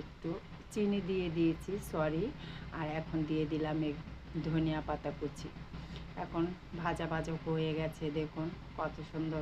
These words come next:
হয়েছে। এখন আমি এটা উঠিয়ে নিব, ভাজা ভাজা হয়ে গে-, আর করতে হবে না। এখন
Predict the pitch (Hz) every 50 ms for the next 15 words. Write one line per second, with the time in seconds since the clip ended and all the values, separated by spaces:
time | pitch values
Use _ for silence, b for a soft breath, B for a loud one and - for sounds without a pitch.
0 | 156 147 156 151 147 151 151 151 151 - - 151 156 180 208 - B B B B
1 | B - - - 165 165 165 165 160 156 151 151 156 151 151 151 - 170 151 139
2 | - - - - - - - 165 170 160 160 - - 160 151 147 147 151 147 147
3 | 139 147 147 151 175 - - - - - - - - - - - - 170 165 165
4 | 165 165 156 151 147 147 143 151 143 139 147 147 147 143 143 143 151 143 - 156
5 | 147 147 151 - 180 - - - 156 - - - 156 147 - - - 151 139 147
6 | 151 143 151 147 151 151 170 - - - - - - - - - - - - -
7 | - - 160 160 - 160